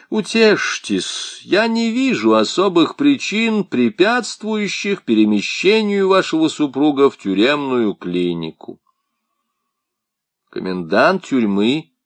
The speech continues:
до конца точно не знал, насколько он прав в своих догадках,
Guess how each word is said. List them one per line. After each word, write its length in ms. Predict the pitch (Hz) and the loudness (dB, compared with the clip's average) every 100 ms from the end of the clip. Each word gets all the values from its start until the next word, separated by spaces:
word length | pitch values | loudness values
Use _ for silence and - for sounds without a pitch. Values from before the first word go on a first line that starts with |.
| _ _ _ _ - | _ _ _ _ -6
до 140 | 98 | -4
конца 520 | - 104 101 151 202 | -2 -2 0 2 2
точно 440 | - 175 196 - 131 | 2 0 0 0 -2
не 180 | 98 92 | 0 -2
знал, 520 | 85 92 147 190 180 | -2 0 2 2 2
насколько 580 | 110 95 - 170 175 101 | 0 -2 0 0 0 -2
он 200 | 92 - | -2 -2
прав 680 | 101 98 101 107 - - _ | 0 4 4 2 -2 -20 _
в 120 | - | -14
своих 440 | - 135 143 127 113 | -2 2 2 2 0
догадках, 800 | 147 135 165 - 208 170 - | 0 2 -2 -2 -10 -10 -12